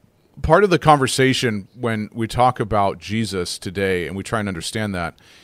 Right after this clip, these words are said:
is people like to have the, the, the terminology is that, and, and this was partly in, in response to Josh and Michael's kenosis video, which was so good, is,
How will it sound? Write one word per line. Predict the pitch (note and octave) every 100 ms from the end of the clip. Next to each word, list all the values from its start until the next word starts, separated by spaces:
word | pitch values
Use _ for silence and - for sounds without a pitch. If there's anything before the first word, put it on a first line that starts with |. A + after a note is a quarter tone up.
| _
is | A2+ G#2 F#2+
people | - C#3 C#3 C3+
like | A#2+
to | A2+
have | G#2 G#2 G#2+ - -
the, | G#2+ F#2+ -
the, | A2 G#2 -
the | -
terminology | - D3+ C3+ A#2+ B2 A#2+ G2+
is | F#2+ D#2+
that, | G2 F#2 _ _ _ _ - F#2
and, | - B2 C3
and | C#3+
this | C#3+
was | C#3 G#2+
partly | - B2+ A#2+ A2+ F#2+
in, | F2+ -
in | A2+
response | G2 - G2+ -
to | G2 E2+ _ -
Josh | A2+ G2+ F#2
and | F#2 E2 D#2 -
Michael's | G2 F#2 E2 -
kenosis | - G#2+ C3+ - G2+
video, | F2+ D#2+ D2+
which | C#2+
was | F#2+
so | - F#2
good, | F2 A2+ E2+ - _ _ _ _ _
is, | A2 G#2 -